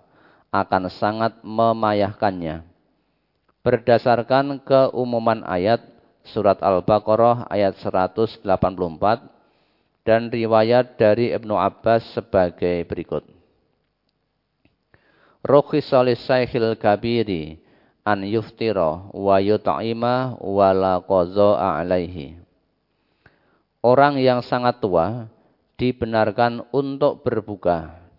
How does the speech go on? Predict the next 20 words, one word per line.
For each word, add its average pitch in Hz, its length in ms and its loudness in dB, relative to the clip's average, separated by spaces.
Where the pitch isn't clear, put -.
dan 101 240 2
wajib 101 640 -2
memberikan 95 560 -2
fidyah 113 560 0
serta 120 580 0
tidak 123 640 0
ada 101 160 2
qadha 104 480 0
atasnya. 82 720 -6
Hadis 110 480 0
riwayat 101 400 -2
Ad-Daraqutni 101 1120 -4
dan 98 240 -2
Al-Hakim. 82 720 -8
D. 131 400 -2
Orang 131 400 4
yang 135 320 0
pekerjaannya 127 720 0
sangat 110 400 -6
berat, 95 320 0